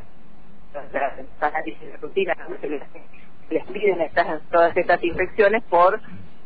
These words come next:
el tema que hay que, bueno, prevenir las consecuencias que pueden tener para, para el bebé. Es muy importante que las parejas, independientemente del resultado de estas mujeres, también se pidan los análisis, y si el médico no se los pide, que ellos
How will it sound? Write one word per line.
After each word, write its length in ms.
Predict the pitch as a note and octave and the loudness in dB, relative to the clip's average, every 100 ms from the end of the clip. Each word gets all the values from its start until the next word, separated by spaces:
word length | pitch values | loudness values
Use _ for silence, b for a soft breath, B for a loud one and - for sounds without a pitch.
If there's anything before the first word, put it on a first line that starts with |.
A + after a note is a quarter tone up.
| - - | -8 2
el 260 | E3 D3+ C#3+ | 4 4 2
tema 280 | E3+ E3 | 4 4
que 80 | E3+ | 6
hay 100 | D#3+ | 4
que, 100 | E3+ | 4
bueno, 260 | D#3+ E3 C#3+ | 4 4 4
prevenir 360 | C#3+ C#3+ E3+ | 0 2 2
las 100 | F#3+ | 2
consecuencias 500 | F#3 D3+ C#3+ E3 E3 | 2 -2 2 2 2
que 60 | - | 0
pueden 260 | E3 D#3+ D3+ | 4 4 6
tener 240 | D#3+ D#3 | 2 2
para, 840 | C#3+ C#3 C3+ C3+ C#3+ C#3 D3+ C#3 | 2 2 2 0 2 2 0 -2
para 180 | E3 E3+ | 2 4
el 80 | E3+ | 4
bebé. 420 | F#3+ G#3 A#3+ B3+ - - - - | 6 8 8 6 -2 -8 -8 -6
Es 100 | G3 | -4
muy 160 | G#3+ B3+ | 2 4
importante 540 | B3 G#3 G3+ A3 A3+ | 4 2 6 4 4
que 120 | G#3 F3 | 4 4
las 160 | E3+ | 2
parejas, 600 | - F3+ G#3+ G#3+ - F3+ | 2 6 8 8 6 0
independientemente 1080 | F3 D3+ D3 D#3 F#3+ G#3 G3+ F#3 F3+ E3+ D#3 | 0 -2 0 4 4 4 4 2 2 2 4
del 180 | D#3+ D3+ | 4 4
resultado 760 | E3 - D#3+ D#3+ F#3 F#3 G3+ | 0 0 0 2 6 6 6
de 120 | F3+ E3+ | 4 2
estas 260 | - F#3 | 2 -2
mujeres, 480 | F#3 F#3 G3 F#3 G#3 b b - - | -2 -4 -2 -2 -2 b b -6 2
también 600 | F3+ F#3 G3 C4+ A3+ F#3 - - - - | 2 2 4 6 6 2 -4 -8 -8 -2
se 100 | D#3 | 0
pidan 520 | - F3+ E3 D#3+ D#3 | 4 6 8 6 4
los 140 | D#3 E3 | 2 2
análisis, 520 | E3 F3 E3+ F3 F#3 | 4 6 4 0 -2
y 120 | E3+ | 0
si 100 | F3 | 2
el 140 | E3 E3 | 2 4
médico 320 | F#3 G3 F3+ | 4 4 4
no 100 | F3+ | 2
se 80 | F#3+ | 2
los 140 | F3+ | 0
pide, 420 | - G3+ G#3 F3+ | 0 6 6 6
que 220 | - F#3 A3+ | 4 6 6
ellos 200 | A#3 | 6